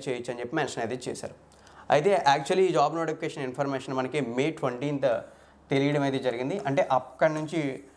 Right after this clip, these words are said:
థర్టీ డేస్ అంటే మనకి జూన్ ఎయిటీన్త్ వరకు ఈ జాబ్స్‌కి అప్లై చేసుకోవడానికి అవకాశం అయితే ఉంది. ఇక్కడ ఓవరాల్ డీటెయిల్స్ని చెక్ చేయండి. ఒకసారి ఇక్కడ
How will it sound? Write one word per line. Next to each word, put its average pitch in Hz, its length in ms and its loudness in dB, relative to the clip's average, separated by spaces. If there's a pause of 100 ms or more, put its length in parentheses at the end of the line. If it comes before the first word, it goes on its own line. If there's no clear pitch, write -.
(260)
థర్టీ - 340 2
డేస్ 151 240 0
అంటే 131 200 -2 (380)
మనకి 120 240 -2 (540)
జూన్ 175 220 4 (180)
ఎయిటీన్త్ 143 380 -2
వరకు 123 240 -2 (240)
ఈ 135 40 2 (100)
జాబ్స్‌కి 127 380 2
అప్లై 131 260 -2
చేసుకోవడానికి 135 480 0
అవకాశం 131 340 -2
అయితే 127 200 -4
ఉంది. 165 160 -4 (420)
ఇక్కడ 131 140 4 (140)
ఓవరాల్ 143 340 2
డీటెయిల్స్ని 127 420 -4 (440)
చెక్ 127 200 0
చేయండి. 139 260 2 (440)
ఒకసారి 156 340 4
ఇక్కడ 151 140 -2